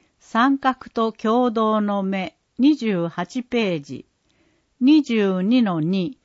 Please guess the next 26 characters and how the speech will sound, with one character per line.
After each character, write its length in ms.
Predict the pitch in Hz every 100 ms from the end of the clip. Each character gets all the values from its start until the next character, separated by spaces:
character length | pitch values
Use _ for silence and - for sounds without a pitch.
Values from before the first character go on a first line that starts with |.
| _ _ _
食 400 | - 220 - 294
と 180 | 277
育 240 | 254 262 247 240 233
つ。 260 | 165 147 - _
二 240 | 233 294
十 340 | 262 214 170 160
九 260 | - 226 254
ペ 360 | 247 220 196 156
ー 40 |
ジ。 280 | 139 131 - _ _ _ _ _ _ _
二 240 | 233 294 294
十 400 | 247 202 185 175
二 200 | 214 240
の 180 | 165 165
三、 420 | - 175 180 - _ _ _
消 300 | - 277 311
費 200 | 285 285
生 300 | - 269 269
活 320 | 262 247 247 240
セ 240 | 240 240
ン 80 | 233
タ 340 | - 214 202
ー 40 | 190
だ 160 | 190
よ 160 | 180 151
り。 260 | 143 131